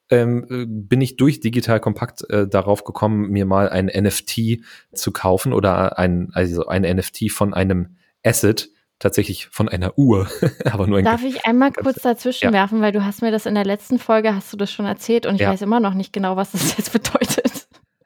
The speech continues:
Speaker 1: Also ein N F T, oh Gott, jetzt werde ich, jetzt werde ich aufgedeckt, ist ein non-,
Speaker 2: <laughs>
Speaker 1: non-fungible oder fungible, ich weiß nicht, wie man's schreibt, äh, Token, also ein, äh,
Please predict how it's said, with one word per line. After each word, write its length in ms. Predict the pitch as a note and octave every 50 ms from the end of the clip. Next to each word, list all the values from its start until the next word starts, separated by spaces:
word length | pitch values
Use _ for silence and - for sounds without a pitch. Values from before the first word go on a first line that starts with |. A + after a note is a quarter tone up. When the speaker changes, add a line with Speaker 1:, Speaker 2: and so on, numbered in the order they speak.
| _ _ _ - -
Speaker 1:
Also 160 | B2 B2 B2+
ein 140 | - B2+ C3
N 160 | - B2+ C#3
F 160 | D#3+ D#3 - -
T, 240 | - C#3 C#3+ D3+
oh 80 | C3+ F#2+
Gott, 180 | - F#2+ F#2 -
jetzt 160 | F#2+ F2 -
werde 140 | G2 F#2+ G2
ich, 160 | - - -
jetzt 360 | G#2+ G2+ G#2+ - G2 F#2 - -
werde 80 | G2
ich 100 | - -
aufgedeckt, 420 | - A2 - - F2+ D#2+ D#2 - -
ist 160 | G#2+ - -
ein 200 | A2+ G#2+ A2 G#2+
non-, 320 | A2 A2+ B2+ C3 C3+ C#3 - - - C4+
Speaker 2:
<laughs> 200 | - - _ _
Speaker 1:
non-fungible 880 | - A#2 A#2+ B2+ C#3 - - C3 B2+ D3 D3+ D3+ B2+ A#2 A2 A#2+ C#3 D3+
oder 180 | - A#2+ G#2 G#2+
fungible, 560 | - - B2+ D3 D3 C3 G2+ F2+ F#2+ G#2+ A2+
ich 80 | -
weiß 140 | - G#2 -
nicht, 120 | A#2 G#2 -
wie 20 | G#2
man's 200 | G#2+ G2 F#2+ -
schreibt, 360 | - - G#2+ G#2 G#2+ - -
äh, 160 | - A2 G2+ G2+
Token, 560 | - - C3+ C3 C#3 C3+ - D#3 E3 F3 F3 - - - - - - -
also 480 | - G#2+ G2+ G#2 G#2+ G#2 G2+ G2+ G2+ - - - - _ _ _
ein, 340 | A2 G#2+ G#2+ G#2 G#2 G2 F#2+
äh, 480 | - G#2+ G#2 G2 F#2+ F#2 F2+ F2+ F#2+